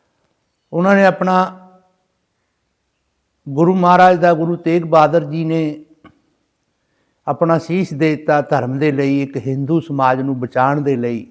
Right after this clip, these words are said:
ਪੂਰੇ ਹਿੰਦੁਸਤਾਨ ਦੇ ਵਿੱਚ ਹਿੰਦੂ ਸਮਾਜ ਦੀ ਇੱਕ ਮਹਿਮਾ ਨੂੰ ਬਚਾਉਣ ਲਈ, ਉਹਨੂੰ ਇੱਕ ਧਰਮ ਨੂੰ ਕਾਇਮ ਕਰਨ ਲਈ ਉਹਨੇ ਆਪਣਾ ਬਲੀਦਾਨ ਦੇ ਦਿੱਤਾ ਸੀਸ ਗੰਜ ਸਾਹਿਬ 'ਚ। ਤਾਂ ਮੇਰੀ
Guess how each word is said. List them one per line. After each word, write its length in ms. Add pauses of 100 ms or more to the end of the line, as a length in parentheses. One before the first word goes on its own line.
(140)
ਪੂਰੇ 340
ਹਿੰਦੁਸਤਾਨ 1000 (720)
ਦੇ 100
ਵਿੱਚ 260
ਹਿੰਦੂ 360
ਸਮਾਜ 420
ਦੀ 240 (540)
ਇੱਕ 200 (260)
ਮਹਿਮਾ 380
ਨੂੰ 160
ਬਚਾਉਣ 380
ਲਈ, 160
ਉਹਨੂੰ 340 (680)
ਇੱਕ 180 (100)
ਧਰਮ 260
ਨੂੰ 120
ਕਾਇਮ 380
ਕਰਨ 340
ਲਈ 400
ਉਹਨੇ 240
ਆਪਣਾ 440 (500)
ਬਲੀਦਾਨ 640
ਦੇ 120
ਦਿੱਤਾ 280
ਸੀਸ 340
ਗੰਜ 180
ਸਾਹਿਬ 260 (100)
'ਚ। 120 (580)
ਤਾਂ 80
ਮੇਰੀ 300